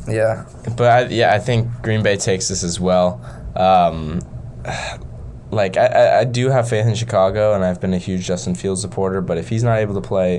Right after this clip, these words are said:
Speaker 2: it's over. Packers are crushing them, um, but I think the Packers a little mad about last week, and their offense actually did pretty well.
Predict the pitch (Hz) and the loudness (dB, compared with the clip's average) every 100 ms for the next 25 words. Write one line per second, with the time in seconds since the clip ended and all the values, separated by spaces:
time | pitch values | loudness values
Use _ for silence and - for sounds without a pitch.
0 | - 87 - 82 85 82 - 82 87 82 | -4 -6 -4 -4 -4 -4 -6 -4 -4 -6
1 | 80 82 - - - - - - - 156 | -6 -8 -12 -18 -16 -16 -14 -14 0 2
2 | 143 131 123 117 117 117 - 98 92 87 | 2 2 4 4 6 4 2 2 2 2
3 | 87 92 92 101 92 90 87 87 82 80 | 2 0 0 -4 0 0 2 0 -4 -4
4 | - - - - - - - - - 92 | -6 -8 -12 -14 -14 -14 -16 -12 -4 0
5 | 85 85 85 82 85 80 82 85 - 85 | 2 2 0 2 0 2 0 -2 -4 -6
6 | 85 87 95 101 120 131 113 90 - 87 | -2 0 2 2 2 0 0 0 -2 -4
7 | 87 92 87 82 95 80 | -4 -4 -2 2 4 2